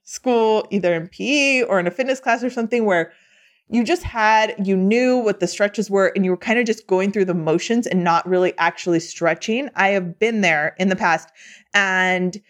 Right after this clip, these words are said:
when you were doing this solo, if you're not in this group exercise class or wherever else people stretch, where else would people stretch? Wouldn't that be kind of random?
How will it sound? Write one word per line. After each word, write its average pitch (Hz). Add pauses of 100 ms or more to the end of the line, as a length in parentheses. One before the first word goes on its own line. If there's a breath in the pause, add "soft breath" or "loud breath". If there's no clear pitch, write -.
(360 soft breath)
when 262
you 277
were 359
doing 277
this 220
solo, 226
if 214
you're 339
not 240
in 208 (160)
this 185
group 285
exercise 240
class 202
or 175
wherever 202
else 196 (220)
people 220
stretch, 185 (640)
where 302
else -
would 165
people 165
stretch? 165
Wouldn't 220
that 247
be 240
kind 220
of 196
random? 185